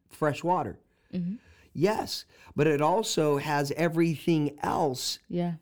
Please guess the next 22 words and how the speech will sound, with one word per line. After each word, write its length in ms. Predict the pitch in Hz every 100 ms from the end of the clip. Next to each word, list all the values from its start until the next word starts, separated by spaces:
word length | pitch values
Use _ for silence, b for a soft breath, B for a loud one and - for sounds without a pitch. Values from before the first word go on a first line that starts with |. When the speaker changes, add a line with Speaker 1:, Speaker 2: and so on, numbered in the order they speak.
| _
Speaker 1:
the 140 | 131 143
residue 720 | 131 165 214 185 156 147 151
of 180 | 143 143
what 200 | 147 139
was 200 | 151 113
left. 500 | 185 214 - - -
Speaker 2:
Mm-hmm. 280 | 180 175 196 B B -
Speaker 1:
And 280 | 156 156
so 440 | 139 165 151 143 139 131
that, 280 | 147 - - - -
that 240 | 135 131
healing 760 | - - 208 214 170 143 143 - -
has 360 | - 160 -
to 280 | - 151 113 - _ - 113 101 -
clean 360 | - 175 185 160
out 400 | 180 220 - - -
Speaker 2:
Yeah. 260 | 165 151 156 -
Speaker 1:
and 240 | 151 143
get 180 | 147 -
rid 400 | 123 123 190 208
of 260 | 117 95 - - -
Speaker 2:
Yeah. 240 | 175 151